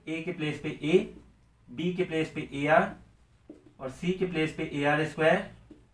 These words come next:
is equals to x, B के place पे एआर ये लिख सकते हैं। Now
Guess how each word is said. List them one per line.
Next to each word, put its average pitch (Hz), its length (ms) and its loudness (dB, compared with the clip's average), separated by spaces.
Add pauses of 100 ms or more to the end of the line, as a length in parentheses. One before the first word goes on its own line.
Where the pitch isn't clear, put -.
(200)
is 131 180 -6
equals 175 400 0
to 160 200 -4
x, - 360 -2 (640)
B 151 260 -6
के 175 100 -2
place 151 260 -2
पे 139 240 -8
एआर 160 380 6 (680)
ये 135 100 -6
लिख 143 160 -6
सकते 165 320 2
हैं। - 240 -2 (600)
Now 127 180 0